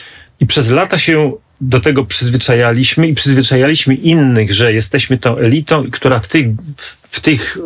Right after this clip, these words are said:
ośmiotysięcznych górach ma pewien monopol na, na, na działanie. I w pewnym momencie do tej naszej społeczności, w, w to nasze środowisko,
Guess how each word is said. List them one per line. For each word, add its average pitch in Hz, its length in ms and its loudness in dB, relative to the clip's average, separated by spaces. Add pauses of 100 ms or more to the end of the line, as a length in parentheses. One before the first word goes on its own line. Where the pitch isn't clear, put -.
ośmiotysięcznych 127 760 2
górach 123 320 0
ma 120 160 2
pewien 113 300 2
monopol 113 500 2
na, 107 120 4
na, 113 260 0
na 123 220 2
działanie. 98 540 0 (580)
I 147 120 2
w 110 80 -2
pewnym 185 320 2
momencie 147 400 2
do 120 100 -6
tej 123 180 2
naszej 135 500 0 (300)
społeczności, 117 920 0 (160)
w, - 140 -16 (200)
w - 20 -6
to 120 140 2
nasze 139 260 2
środowisko, 127 840 0